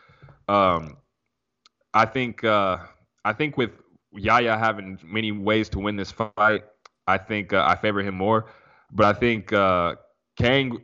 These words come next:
is gonna want to keep this fight standing for sure because Yahya is so good on the ground. But, uh, if he can't, then this is gonna be a, a, a easy win for Yahya. So, uh, my pick's gonna be with, uh,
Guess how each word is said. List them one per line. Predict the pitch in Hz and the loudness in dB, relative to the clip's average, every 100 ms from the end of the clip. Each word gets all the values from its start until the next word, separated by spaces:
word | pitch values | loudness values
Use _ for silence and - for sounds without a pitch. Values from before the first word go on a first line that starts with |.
| _ 113 | _ -6
is | 104 | -2
gonna | 120 | 0
want | 113 110 | 0 -2
to | - | -4
keep | 107 | -6
this | 104 | -2
fight | 113 95 | -2 0
standing | - 113 104 | -2 -4 -4
for | 98 | -8
sure | - 110 | -2 -2
because | 101 92 95 87 | -2 -4 -4 -4
Yahya | 90 101 101 | -2 0 2
is | 98 | 0
so | 104 | -2
good | 95 95 | -2 -4
on | |
the | 87 | -2
ground. | 95 98 95 92 _ _ _ - | 0 0 0 -6 _ _ _ -4
But, | 104 98 | 0 0
uh, | 87 92 90 | 2 0 0
if | - | -2
he | 123 | -4
can't, | 120 113 107 71 | 0 2 0 -2
then | 90 95 | -8 -8
this | 101 | -10
is | 92 | -8
gonna | 95 | -6
be | 85 90 | -2 -2
a, | 85 | 0
a, | - 82 80 | 0 -2 -2
a | 73 | -4
easy | 76 95 87 | -4 -2 -2
win | 90 90 | -2 -2
for | 85 | 0
Yahya. | 82 85 78 78 | 2 2 2 -2
So, | 82 78 - - - | -4 -6 -8 -20 -2
uh, | 87 90 | 2 4
my | 98 | 4
pick's | 117 101 | 2 0
gonna | 104 | -4
be | 92 87 | -6 -4
with, | 85 85 | -4 -2
uh, | 82 80 | -2 -2